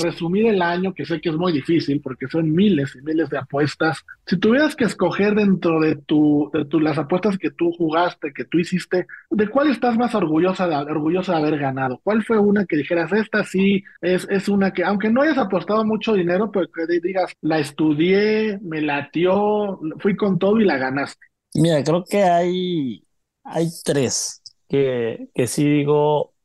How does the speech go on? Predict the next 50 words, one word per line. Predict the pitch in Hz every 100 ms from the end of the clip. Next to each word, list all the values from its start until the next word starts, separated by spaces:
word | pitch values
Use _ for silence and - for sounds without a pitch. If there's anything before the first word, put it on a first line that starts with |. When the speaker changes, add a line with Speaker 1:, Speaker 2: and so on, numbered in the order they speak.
| _
Speaker 2:
o | 135
sea, | 131 - 117 120
estas | 127 - 139 143 - -
sí, | 135 135
co-, | - - - -
que | - 165
entran | 175 190 190
en | 170 156
las | 143
categorías | - 143 139 139 160 165
que | 160
tú | 160
me | 165 151
describiste. | 123 123 117 117 - - _ - - _ _
Una | - 202 226 190 180
es, | 214 262 -
y | - 117 131
esa | 151 156 151 139
se | -
la | 120 120
debo | 135 143 143 135
a |
su, | - -
a | 165 120
su | 131
glorioso | 120 117 135 139 151
América, | 131 147 170 - - _ - - 247 -
que | - 147
el, | 143 - - -
Speaker 1:
<laughs> | _ -
Speaker 2:
que | 170
el | 160
San | 139 151 135
Luis | 143 143
iba | 156 143
a |
ganar | 131 131
el | 127
partido | 117 - 123 110
de |
vuelta | 104 - - - - _
de | -
las | 113 113
semifinales, | - 110 110 - - - - -
que | - 117
era | 120 120
un | 117
Speaker 1:
Ok. | 120
Speaker 2:
más | 120 -
ochocientos. | 139 151 120 127 135 147 151 -